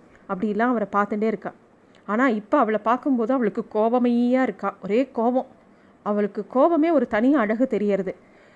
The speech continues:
ஆ, அதே சமயத்துல கண்கள்ல ஒரு மானோட மருட்சி இருக்கு அம்பாளுக்கு. இதுதான் இவர் இறைவனோட நெஞ்சு அப்படியே அள்ளுறதோ அப்படின்னு இறைவனுக்கே தோன்றுது.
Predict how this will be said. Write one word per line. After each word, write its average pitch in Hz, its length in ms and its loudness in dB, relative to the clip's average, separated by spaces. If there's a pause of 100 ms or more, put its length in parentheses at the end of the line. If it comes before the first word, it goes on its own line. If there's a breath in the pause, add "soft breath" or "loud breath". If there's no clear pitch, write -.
(320 soft breath)
ஆ, 247 360 0
அதே 294 260 4
சமயத்துல 277 540 2
கண்கள்ல 277 500 2
ஒரு 226 260 2
மானோட 262 540 4 (100)
மருட்சி 285 360 2
இருக்கு 220 320 0
அம்பாளுக்கு. 185 560 -2 (480 soft breath)
இதுதான் 277 640 4
இவர் 233 200 2
இறைவனோட 226 720 2
நெஞ்சு 226 280 0
அப்படியே 240 280 2
அள்ளுறதோ 220 520 2
அப்படின்னு 226 200 -2
இறைவனுக்கே 240 580 0
தோன்றுது. 190 500 -8